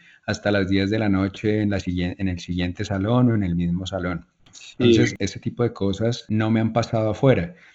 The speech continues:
Speaker 1: Por ejemplo, cuando yo hacía las giras con nuestro amigo Fonseca en, en Estados Unidos,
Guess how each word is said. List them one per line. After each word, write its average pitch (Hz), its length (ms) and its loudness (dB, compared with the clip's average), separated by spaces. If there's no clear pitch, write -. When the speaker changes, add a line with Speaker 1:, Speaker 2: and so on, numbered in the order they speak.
Speaker 1:
Por 92 140 -8
ejemplo, 95 320 -2
cuando 90 440 -4
yo 87 240 -6
hacía 95 240 -6
las 104 200 -6
giras 104 380 -2
con 92 220 -6
nuestro 87 320 -6
amigo 87 280 0
Fonseca 98 840 -2
en, 87 440 -4
en 92 120 -6
Estados 90 440 -4
Unidos, 95 440 -2